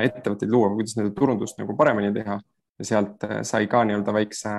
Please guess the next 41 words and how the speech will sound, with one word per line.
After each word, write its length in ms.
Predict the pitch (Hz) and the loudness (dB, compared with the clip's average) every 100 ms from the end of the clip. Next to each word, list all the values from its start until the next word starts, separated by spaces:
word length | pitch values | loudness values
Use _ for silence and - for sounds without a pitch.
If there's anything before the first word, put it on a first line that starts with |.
| 104 104 _ _ - | -6 -10 _ _ 0
inspiratsioonipahvaka, 1000 | 107 - 110 104 135 127 107 107 - 104 | 0 2 2 4 4 6 4 2 0 0
et 60 | 120 | 0
näed, 160 | 107 | 0
et 140 | 101 - | 0 0
pea 160 | 120 110 | 4 6
alati 640 | 110 104 107 107 107 107 | 4 2 -2 -6 -6 -10
nagu 300 | 107 107 - | -14 -14 0
heategevust 560 | 147 156 110 104 107 - | 6 6 4 0 -4 -6
tegema, 320 | 107 107 104 104 | -4 -4 -4 -4
vaid, 360 | 107 104 104 - | -2 0 -2 -2
äh, 140 | 110 107 | -2 0
saab 240 | 113 104 | 2 4
hoopis 400 | 104 - - - | 2 0 -6 -2
teha 220 | 113 113 104 | 0 2 2
nii-öelda 260 | 107 104 107 | 0 0 -2
hoopis 220 | - 147 | 0 2
jätkusuutlikumat 760 | 147 117 107 101 - - 104 | 2 0 -2 -2 -8 -6 -6
seda, 220 | - 101 101 | -4 -4 -4
et 80 | - | -4
läbi 220 | 104 104 | 0 4
ettevõtluse. 600 | 117 - 101 101 - 110 - _ _ _ _ _ _ - | 4 4 0 0 -4 -8 -8 _ _ _ _ _ _ -6
Ja 60 | |
siis, 320 | 101 98 - | -2 0 0
noh, 160 | 107 110 | 0 0
sellest 360 | 110 107 104 123 | 2 0 2 2
ajast 240 | 107 - | 2 4
alates 340 | 117 107 - - | 2 2 -2 -8
võiks 260 | _ - - | _ -12 0
öelda, 200 | 113 101 | 2 2
et 80 | - | 4
edasine 400 | 113 107 104 104 | 6 6 4 2
on 80 | 104 | 2
nagu 160 | 107 | 4
ajalugu, 400 | 147 127 104 110 | 6 6 4 0
aga 180 | 101 101 101 - - | -4 -4 -4 -4 -4
viimased 420 | - 104 101 113 - | -2 -2 -2 -8 0
kuus 200 | 123 117 | 4 8
aastat 440 | 147 - 131 - | 8 6 0 2
oleme 260 | 135 131 123 | 4 4 4
me 140 | 123 | 0
siis 240 | 117 123 | -2 -4